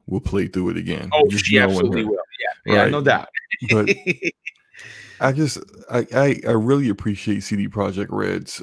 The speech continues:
Speaker 1: uh, cul-, culture in, in, in regards to being so customer focused. That they, I, I mean, I haven't played all through The Witcher Three. I haven't finished the base game, so I know.
Speaker 2: Okay.
Speaker 1: I, I don't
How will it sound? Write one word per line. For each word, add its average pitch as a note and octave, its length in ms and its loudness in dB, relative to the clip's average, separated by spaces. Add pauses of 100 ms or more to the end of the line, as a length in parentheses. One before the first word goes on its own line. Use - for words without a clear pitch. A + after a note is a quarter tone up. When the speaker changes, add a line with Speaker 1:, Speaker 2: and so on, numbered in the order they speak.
Speaker 1:
uh, F2 420 -6 (560)
cul-, - 320 0 (220)
culture F#2+ 760 0
in, F#2+ 160 -4
in, G2 220 -2
in G2+ 160 0
regards F#2+ 580 0
to F#2 340 -2
being F#2 280 -4
so F2+ 240 -2
customer F#2+ 600 -6
focused. - 600 -6 (540)
That F#2+ 160 0
they, G2 480 2 (460)
I, G#2 200 -4
I A2+ 80 0
mean, A2 320 0 (240)
I A2+ 60 0
haven't A#2+ 280 2
played G#2 300 4
all G#2+ 180 2
through G2 340 -2 (260)
The G#2 80 0
Witcher G2 220 0
Three. F2+ 380 0 (160)
I F#2+ 80 -2
haven't A2 460 2
finished G2 360 -2
the F#2+ 80 -6
base D#2+ 260 -2
game, - 360 -10
so D#2 240 -4
I - 40 -2
know. E2 260 -6 (100)
Speaker 2:
Okay. F#2 220 -6
Speaker 1:
I, G#2 240 0
I - 20 4
don't F#2+ 260 -2